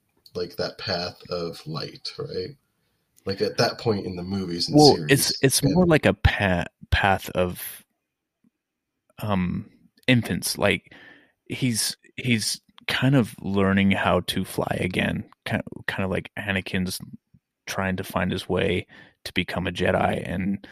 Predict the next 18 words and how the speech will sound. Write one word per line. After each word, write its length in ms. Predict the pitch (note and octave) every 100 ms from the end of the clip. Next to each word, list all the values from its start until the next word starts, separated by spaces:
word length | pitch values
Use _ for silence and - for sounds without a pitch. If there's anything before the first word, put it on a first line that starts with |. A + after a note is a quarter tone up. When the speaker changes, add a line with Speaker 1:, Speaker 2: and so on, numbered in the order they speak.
| - _
Speaker 2:
taking 340 | - G2+ - F2+
steps 420 | - F2 E2 -
to 80 | F2
become 320 | - - F2+
off-world 560 | F2+ - G2 F#2 F#2 F#2
and 160 | F#2+
to 100 | -
be 320 | - F#2 F#2+ - - - _
free 360 | - - F2+ F2
from 200 | - E2+
a 40 |
slave. 380 | - G2 F#2 F2+
This, 180 | F#2+ -
I'm 160 | - G2
just 240 | - -
spitballing 480 | - F2+ F2+ E2 D2+
right 180 | - -
now, 180 | E2+